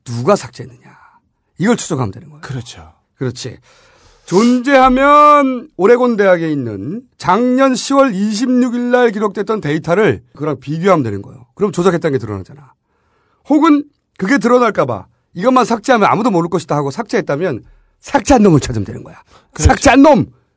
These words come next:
Speaker 1: 네. 자, 저는 삭제했을 가능성이 상당히 높다고 봅니다.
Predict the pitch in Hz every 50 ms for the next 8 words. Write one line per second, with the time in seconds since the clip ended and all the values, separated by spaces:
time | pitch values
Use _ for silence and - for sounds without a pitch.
0 | _ _ _ _ _ _ _ _ _ _ _ _ _ _ _ _ _ - 117 110
1 | 107 101 98 98 98 92 - 87 87 85 - _ _ _ _ _ _ _ _ _
2 | _ _ _ _ - _ _ _ _ - - 127 117 104 101 87 87 87 _ _
3 | _ _ _ _ _ _ _ _ _ _ _ - 156 160 185 240 269 269 262 269
4 | - _ _ _ _ _ _ _ _ _ _ - - 262 254 - _ - - 269
5 | 226 214 196 - - - 220 202 156 135 135 147 147 127 - 151 147 131 117 147
6 | 147 139 143 123 104 101 95 _ - 110 101 - 73 78 - _